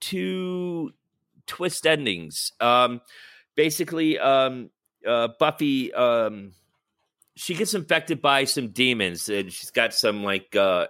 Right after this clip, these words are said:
alien blue, like, neon, uh, blood on her hand, and it, it infects her.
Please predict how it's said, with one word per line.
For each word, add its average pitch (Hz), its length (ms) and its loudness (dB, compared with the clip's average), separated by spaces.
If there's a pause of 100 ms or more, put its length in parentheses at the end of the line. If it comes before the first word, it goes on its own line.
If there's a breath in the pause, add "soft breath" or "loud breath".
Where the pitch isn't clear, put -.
alien 113 500 2
blue, 101 540 2
like, 90 260 -4
neon, 95 680 -2 (420 soft breath)
uh, 90 220 4
blood 101 320 2
on 92 160 2
her 90 140 0
hand, 90 500 -4 (160)
and 85 420 -4
it, 95 160 -8
it 95 160 -4
infects 95 500 0
her. 71 220 -2